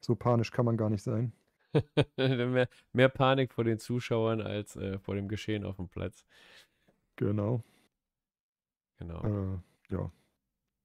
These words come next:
Speaker 2: Und, äh, der einarmige Ka-, Captain kann die Kanonenkugel trotzdem noch werfen, auch wenn er dann, ähm,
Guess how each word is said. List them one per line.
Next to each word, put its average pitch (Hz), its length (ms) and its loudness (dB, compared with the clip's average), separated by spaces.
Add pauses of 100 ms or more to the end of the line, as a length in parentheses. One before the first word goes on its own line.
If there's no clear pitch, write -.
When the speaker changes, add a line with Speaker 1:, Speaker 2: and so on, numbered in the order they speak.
(600)
Speaker 2:
Und, 107 440 -6
äh, 90 400 -4
der 110 220 -8
einarmige 98 680 -4
Ka-, - 180 -12 (140)
Captain 98 560 -12 (480)
kann 107 160 -10
die 104 80 -6
Kanonenkugel 98 580 -6
trotzdem - 380 -10
noch 92 200 -10
werfen, 87 320 -8
auch 85 200 -16
wenn 87 120 -12
er 82 80 -10
dann, 82 320 -12 (720)
ähm, 78 600 -12